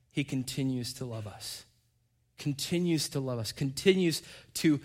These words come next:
pursue us. And one of the beautiful truths about the Bible, about what we see of God's character, is that although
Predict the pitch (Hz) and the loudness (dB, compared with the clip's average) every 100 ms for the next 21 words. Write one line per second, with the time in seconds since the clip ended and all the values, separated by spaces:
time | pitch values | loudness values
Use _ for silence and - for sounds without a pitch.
0 | - - 147 - 165 143 135 135 135 170 | -6 -4 -2 2 2 2 2 0 0 0
1 | 160 127 151 165 185 - 180 - 196 160 | -2 0 4 6 6 2 -2 2 4 4
2 | 143 - - - 147 147 156 156 143 131 | 2 -6 -10 -2 6 6 6 0 -2 2
3 | 143 156 147 127 135 - - 139 139 151 | 4 4 2 0 -2 -8 -2 4 6 6
4 | 160 160 165 147 - - 160 139 127 143 | 4 2 2 2 0 2 2 2 0 2
5 | 143 147 - - 151 147 139 110 135 147 | 4 2 -2 2 2 2 -4 -4 -2 -2
6 | - 143 135 131 147 175 185 | 0 2 2 2 4 4 2